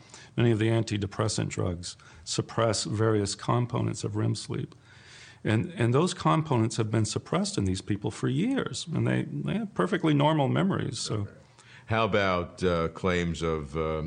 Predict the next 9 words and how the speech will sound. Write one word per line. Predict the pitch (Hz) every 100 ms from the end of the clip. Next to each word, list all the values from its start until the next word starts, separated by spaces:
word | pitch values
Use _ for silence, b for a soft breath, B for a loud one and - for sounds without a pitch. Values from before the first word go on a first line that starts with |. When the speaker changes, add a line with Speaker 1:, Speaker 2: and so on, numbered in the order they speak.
| 76
Speaker 2:
enhanced | 85 87 92 87 -
creativity | - 85 82 82 - 127 117 101 92 85 73
or | 65 65
problem | - 107 113 98 87
solving? | - 85 85 76 78 - -
Is | 85 85
that, | 107 107 -
uh, | 95 90
anecdotal, | 101 110 117 107 - 104 104 104 104 101